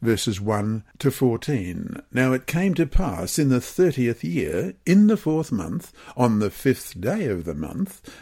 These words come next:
as I was among the captives by the river Chebar, that the heavens were opened, and I saw visions of God.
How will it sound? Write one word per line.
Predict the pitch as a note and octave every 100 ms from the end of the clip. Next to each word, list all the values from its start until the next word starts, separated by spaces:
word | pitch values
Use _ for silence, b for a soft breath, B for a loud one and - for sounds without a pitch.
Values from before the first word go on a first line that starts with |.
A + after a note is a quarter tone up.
| B
as | G2 F#2
I | F2+
was | F2 F#2+
among | F2+ G2 G2
the | F2
captives | - A2 - G#2+ G2+
by | G2+ G2
the | F2+
river | G2 G2 F2+
Chebar, | - G#3+ C3 E2+ F#2 - B B B
that | E3+ -
the | E3
heavens | A2+ D#3+ D#3+ F3 D#3+
were | E3+ B2+
opened, | G2 F#2 A#2 A2+
and | A2+
I | A#2+
saw | A2 B2+ A#2
visions | G2+ G2+ F#2 G2 F#2+
of | F#2+
God. | F#2 F#2 - - -